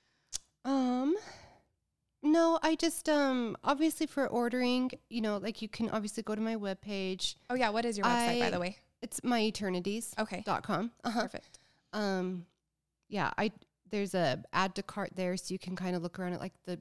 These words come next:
Speaker 1: chakras if you need to, or there's a menu, and then you can just add to order, and you can do it that
Speaker 2: Mm-hmm.
Speaker 1: way. Um, a lot of people even just reach out to me through my Facebook or Instagram, be like, "Hey, um, I need help. What do you, what can you help me with?" And,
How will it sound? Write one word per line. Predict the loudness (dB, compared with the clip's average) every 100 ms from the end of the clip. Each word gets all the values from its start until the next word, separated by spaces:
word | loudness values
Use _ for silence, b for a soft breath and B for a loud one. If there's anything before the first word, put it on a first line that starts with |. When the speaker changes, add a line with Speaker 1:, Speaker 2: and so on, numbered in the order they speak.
| -10
Speaker 1:
chakras | -6 -2 -2 -4 -4
if | -4 -4
you | -2
need | -2 -2
to, | -4 -4
or | -4 -4
there's | -4 -4
a |
menu, | -2 0 0 0 0 -2 -2
and | -4
then | -2
you | -4
can | -6 -8
just | -8
add | -8 -8
to | -8
order, | -8 -6
and | -4
you | -6
can | -6
do | -8
it | -6
that | -6
Speaker 2:
Mm-hmm. | -4
Speaker 1:
way. | -4 -2 -4 b b b b _ -4
Um, | -2 -2 -4
a |
lot | -4 -2
of |
people | -4 -4 -2
even | -2
just | -4 -4
reach | -4 -4
out | -6 -4
to | -4
me | -4
through | -4 -4
my | -4 -6
Facebook | -8 -10 -10 -10
or | -8
Instagram, | -6 -6 -8 -8 -6
be | -6
like, | -8 -8
"Hey, | -6 -4 -2 -4 -8 -12
um, | -10 -6 -6 -6 -8
I | -6 -4
need | -4 -6
help. | -6 -8 -6
What | -8 -6
do |
you, | -4 -4 -6
what | -8 -10
can | -6
you | -4
help | -4
me | -4 -6
with?" | -6 -6
And, | -4 -4 -4